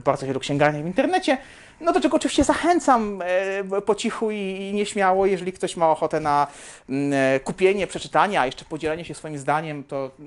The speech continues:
już więcej niż mógłbym nawet prosić, więc, e, zachęcam serdecznie, e, do udziału w konkursie,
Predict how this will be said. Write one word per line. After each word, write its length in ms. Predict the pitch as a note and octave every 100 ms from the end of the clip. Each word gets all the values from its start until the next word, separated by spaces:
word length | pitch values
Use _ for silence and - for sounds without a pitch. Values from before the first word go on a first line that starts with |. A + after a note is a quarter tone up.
| C#3
już 140 | C#3 - _
więcej 340 | C#3 C#3 C#3+ C#3
niż 160 | B2
mógłbym 200 | C3+ C3+
nawet 220 | C3 C3
prosić, 400 | - C3+ A#2+ G2
więc, 220 | A#2+ B2 - - - - -
e, 340 | - C#3 D3 E3+
zachęcam 360 | C#4 C#4 B3+
serdecznie, 560 | A3+ G#3 A3 - G3 F#3 F3+ F3+ D#3
e, 200 | E3 E3
do 100 | A#3
udziału 220 | A#3 A#3
w 40 |
konkursie, 720 | B3+ A#3+ C4+ - A3+ A3+ A3+